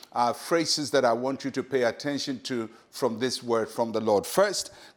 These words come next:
God says, "I will rejoice over them. I will rejoice over them." That's a very strong assurance. There is a time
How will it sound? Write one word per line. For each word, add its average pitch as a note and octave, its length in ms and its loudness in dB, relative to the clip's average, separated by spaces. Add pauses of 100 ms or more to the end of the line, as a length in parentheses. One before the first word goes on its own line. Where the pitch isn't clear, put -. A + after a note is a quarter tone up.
(100)
God F3+ 320 4
says, D#3+ 460 0 (220)
"I C3 140 4
will C3 160 2
rejoice D3 1040 2 (640)
over C#3+ 260 4
them. F2 460 -2 (160)
I B2+ 140 2
will A#2 220 -2
rejoice C#3+ 920 -2 (380)
over C#3 200 0
them." G#2+ 280 0
That's G#3+ 240 2
a - 20 6
very E3+ 300 4
strong D#3 840 -2 (340)
assurance. A#2+ 840 -2 (280)
There D#3+ 220 6
is G3+ 160 4
a G3 60 4
time F3+ 580 2